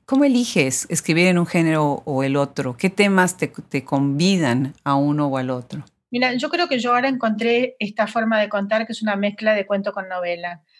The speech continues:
Speaker 2: y allí estoy cómoda. O sea que tengo por un lado el desarrollo de personajes y demás propio de la novela y por otro lado la precisión del cuento. Entonces, yo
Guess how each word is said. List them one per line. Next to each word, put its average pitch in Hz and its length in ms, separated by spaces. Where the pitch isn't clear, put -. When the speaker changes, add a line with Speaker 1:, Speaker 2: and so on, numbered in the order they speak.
Speaker 2:
y 190 100
allí 202 200
estoy 220 220
cómoda. 175 680
O 247 120
sea 185 200
que 196 120
tengo 202 320
por 202 120
un 214 120
lado 208 220
el 185 100
desarrollo 190 540
de 196 120
personajes 196 800
y 202 40
demás 190 300
propio 190 300
de 185 80
la 180 120
novela 208 560
y 190 120
por 208 160
otro 214 180
lado 214 200
la 220 140
precisión 190 500
del 185 140
cuento. 165 500
Entonces, 214 520
yo 240 120